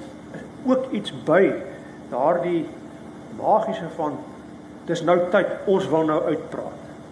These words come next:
En ek is baie dankbaar daaroor dat jy hierdie werk geskryf het.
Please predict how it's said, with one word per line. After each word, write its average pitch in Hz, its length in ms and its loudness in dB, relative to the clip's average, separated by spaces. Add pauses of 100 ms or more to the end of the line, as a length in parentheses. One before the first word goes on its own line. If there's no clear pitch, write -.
(220)
En 143 100 -8
ek 160 120 -4
is 170 100 -6
baie 214 300 2
dankbaar 160 440 2
daaroor 135 380 0
dat 139 180 -4
jy 139 220 -2
hierdie 151 180 -4
werk 143 320 -4
geskryf - 420 -4
het. - 160 -10